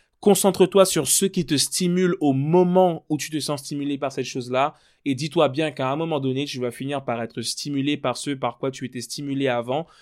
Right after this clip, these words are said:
et de toutes les façons, c'est qu'une question d'équilibre. On a le droit d'aimer plusieurs domaines, on a le droit d'avoir plusieurs passions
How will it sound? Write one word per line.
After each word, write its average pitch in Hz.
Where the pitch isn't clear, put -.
et 147
de 139
toutes 147
les 151
façons, 139
c'est 143
qu'une 143
question 143
d'équilibre. 131
On 156
a 156
le 151
droit 127
d'aimer 131
plusieurs 131
domaines, 127
on 143
a 147
le 143
droit 143
d'avoir 135
plusieurs 135
passions 143